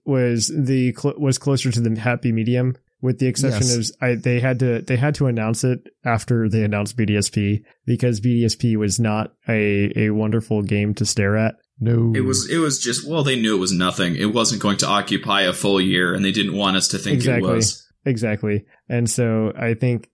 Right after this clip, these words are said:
Speaker 1: at this point, even, like, after the Scarlet and Violet announcement, I wonder how much it, of it was just, like, test the waters before they announced Scarlet and Violet. I, I really do. 'Cause I wonder if they would have
Speaker 3: Hmm.
Speaker 1: changed, would have changed the announcement for Scarlet and Violet.
Speaker 3: They would have done it in April, which means he was actually never wrong, so.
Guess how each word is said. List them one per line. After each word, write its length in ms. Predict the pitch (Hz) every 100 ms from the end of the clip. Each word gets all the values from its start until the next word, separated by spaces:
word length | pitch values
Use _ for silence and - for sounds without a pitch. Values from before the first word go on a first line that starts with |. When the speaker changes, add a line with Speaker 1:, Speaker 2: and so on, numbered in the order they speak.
| _ -
Speaker 1:
at 120 | 139
this 140 | 208 220
point, 220 | - 165
even, 260 | 147 135
like, 180 | 120 113
after 260 | 127 131 135
the 100 | 127
Scarlet 360 | - 123 127 120
and 100 | 107
Violet 260 | 110 113
announcement, 400 | 107 101 98 113 123
I 40 |
wonder 320 | 160 208 139
how 120 | 120
much 220 | 120 117 127
it, 100 | 110
of 320 | - 120 113
it 120 | 113
was 180 | 113 110
just, 240 | 117 -
like, 180 | 110 101
test 260 | - 113 -
the 100 | 110
waters 380 | 101 107 117 127
before 280 | 107 117
they 120 | 110 104
announced 260 | 104 104
Scarlet 340 | - 101 101 98
and 120 | 95
Violet. 360 | 98 95 98 - _ _
I, 80 | - 117
I 140 | 120
really 380 | 117 123 117 101
do. 360 | 101 101 101 98 _ _
'Cause 140 | 139 135
I 80 |
wonder 260 | 135 156 160
if 60 | 127
they 80 | 139
would 140 | 135
have 100 | 131
Speaker 3:
Hmm. 60 | -
Speaker 1:
changed, 360 | 135 131 - -
would 140 | 135
have 160 | 123 110
changed 320 | 135 123 107
the 80 | 113
announcement 480 | 101 101 104 107 98
for 100 | 107
Scarlet 380 | - 104 104
and 120 | 104 101
Violet. 360 | 107 110 113 - _ -
Speaker 3:
They 80 | 113
would 100 | 123
have 100 | 131
done 180 | 143
it 100 | 170
in 80 | 120
April, 380 | 143 190 160 117
which 180 | 113 -
means 200 | 156 156
he 80 | 180
was 100 | 147
actually 420 | 143 165 - 185
never 320 | 139 135 160 143
wrong, 460 | 113 123 151 190
so. 480 | 175 - 110 107 107